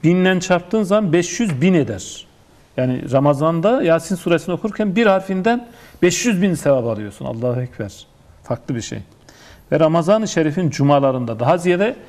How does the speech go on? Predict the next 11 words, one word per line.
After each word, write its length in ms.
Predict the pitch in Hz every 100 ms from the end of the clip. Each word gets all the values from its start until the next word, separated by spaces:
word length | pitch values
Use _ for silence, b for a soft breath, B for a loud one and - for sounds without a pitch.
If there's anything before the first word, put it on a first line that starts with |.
| B B -
e, 40 |
e, 40 | 120 151 151 - 156 - 127
Ramazan'ın 600 | 127 135 127 156 175 170 B B _ - 147 143 -
bütün 540 | 160 147 139 - 170
günleri 380 | 151 170 190 208
de 160 | 175 139
birbiriyle 440 | 135 131 135 127
aynı 300 | 123 120 123
değil. 360 | 135 202 240 - - _ b b b b _
Cuma 260 | - 131 170
günleri 680 | 185 185 180 180 170 160 -